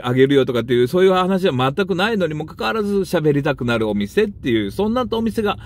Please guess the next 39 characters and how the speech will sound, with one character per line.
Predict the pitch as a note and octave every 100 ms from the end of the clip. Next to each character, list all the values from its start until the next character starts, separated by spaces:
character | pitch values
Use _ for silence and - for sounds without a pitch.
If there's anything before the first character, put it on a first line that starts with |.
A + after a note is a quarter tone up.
| - - -
た | D#3
ま | D#3 E3
に | G3+
は | B3 - A#2
あ | B2+
り | B2+
ま | C3+ D#3+
す | -
よ | C#4 A#3+
ね | G#3
っ | A3+
て。 | - A2 -
う | A#2
ん。 | D3 B2 G#2+
皆 | A#2 A3
さ | B3+
ん |
に | G#3
も | C3
多 | B2+
分 | F3
あ | A#2+ G#2
る | F3
と | E3+
思 | B2
う。 | - - - -
な | C3
ん | B2+
か | G#2+
言 | B2+ C3+
う、 | D3+ - - - - - -
気 | - F#3
分 | D#3+
言 | B2+ A#2
っ |
た | A#2 C#3
ら、 | B2 A#2 A2
そ | -
の、 | B2+ B2